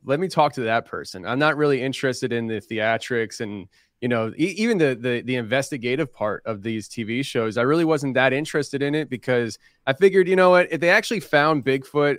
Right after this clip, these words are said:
I'd hear about it before the T V show episode came on. So more than likely, they're not gonna find anything. But what I wanted to do is talk to the people who actually went through this stuff, because I had a sneaky suspicion that,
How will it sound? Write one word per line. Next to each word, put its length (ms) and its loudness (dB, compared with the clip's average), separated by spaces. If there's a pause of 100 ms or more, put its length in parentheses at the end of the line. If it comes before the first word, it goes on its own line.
I'd 160 0
hear 200 0
about 200 4
it 40 2
before 360 -2
the 80 -6
T 160 -10
V 140 -6
show 260 -2
episode 380 -4
came 240 -4
on. 260 -2 (300)
So 320 2
more 200 -2
than 80 -2
likely, 300 0
they're 80 -2
not 140 -4
gonna 160 -8
find 340 -2
anything. 480 -6 (340)
But 140 -2
what 140 0
I 80 2
wanted 300 0
to 80 -4
do 220 -8
is 80 -10
talk 240 0
to 80 -20
the 80 -10
people 280 -8
who 180 -4
actually 300 -2
went 220 -8
through 180 -6
this 140 -8
stuff, 300 -8
because 240 -6
I 80 -2
had 140 2
a 60 2
sneaky 400 -4
suspicion 680 -6
that, 280 -4